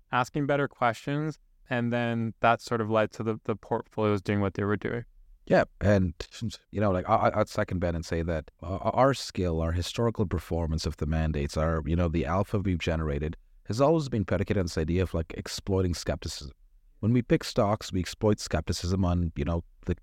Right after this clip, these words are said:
Speaker 2: w-, what the market doesn't believe, how much cash these companies we own, uh, are gonna generate. When we talk about positioning, we were exploiting the skepticism that, you know, the, the, you know, long live the economic cycle,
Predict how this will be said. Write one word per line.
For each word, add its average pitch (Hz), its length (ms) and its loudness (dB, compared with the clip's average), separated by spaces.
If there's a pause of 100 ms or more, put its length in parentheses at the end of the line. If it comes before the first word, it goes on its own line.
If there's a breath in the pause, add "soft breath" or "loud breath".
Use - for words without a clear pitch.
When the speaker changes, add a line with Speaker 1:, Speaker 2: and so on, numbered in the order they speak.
Speaker 2:
w-, 90 200 2
what 92 200 0
the 90 60 0
market 92 280 2
doesn't 95 240 2
believe, 87 240 4
how 92 80 0
much 82 220 -2
cash 87 340 0
these 87 160 -2
companies 85 420 -2
we 80 140 2
own, 82 420 0
uh, 82 200 0
are 87 160 0
gonna 90 160 0
generate. 92 440 -2 (500)
When 110 160 0
we 117 80 0
talk 151 220 0
about 117 200 0
positioning, 85 720 -2 (440)
we 131 200 2
were 170 140 4
exploiting 127 420 2
the 98 80 -2
skepticism 95 800 -2
that, 85 180 0 (340)
you 92 100 0
know, 101 180 4
the, 90 580 0
the, 87 160 2
you 85 180 2
know, 95 100 0
long 95 320 2
live 107 260 0
the 90 420 0
economic 95 480 0
cycle, - 420 -2